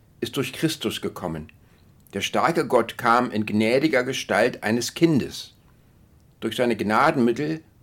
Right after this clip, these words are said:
Wort und Sakrament bestätigt er uns die Vergebung aller Schuld.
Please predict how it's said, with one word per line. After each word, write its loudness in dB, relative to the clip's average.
Wort 2
und -4
Sakrament 0
bestätigt 0
er 0
uns -2
die -8
Vergebung -2
aller 2
Schuld. -4